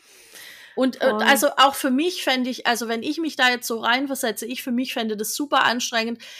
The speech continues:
Speaker 1: mich da ständig abgrenzen zu müssen und ständig sagen zu müssen, „Nein, geht nicht, nein,
Speaker 2: Hm.
Speaker 1: über das Thema können wir nicht sprechen. Ich hab eine Schweigepflicht.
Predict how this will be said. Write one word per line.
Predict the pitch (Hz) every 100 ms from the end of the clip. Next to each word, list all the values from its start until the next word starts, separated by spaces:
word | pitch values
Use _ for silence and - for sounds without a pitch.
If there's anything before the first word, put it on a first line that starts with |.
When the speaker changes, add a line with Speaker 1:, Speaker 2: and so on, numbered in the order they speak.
| - -
Speaker 1:
mich | 233 -
da | 220 214
ständig | - 254 269 262 269
abgrenzen | 240 - 247 233 226 226
zu | -
müssen | 214 214 220
und | 208 202
ständig | 220 233 240
sagen | 233 214 220
zu | 220
müssen, | 214 208 202
„Nein, | 226 233 240
geht | 208 208
nicht, | 208 208
nein, | 196 196 196 208 _
Speaker 2:
Hm. | 196 190 180
Speaker 1:
über | 214 214
das | 208
Thema | - 226 214
können | 214 220 208
wir |
nicht | 202 202
sprechen. | - 165 170 -
Ich | 214
hab | 247
eine | 233
Schweigepflicht. | 233 170 175 185 - 190 185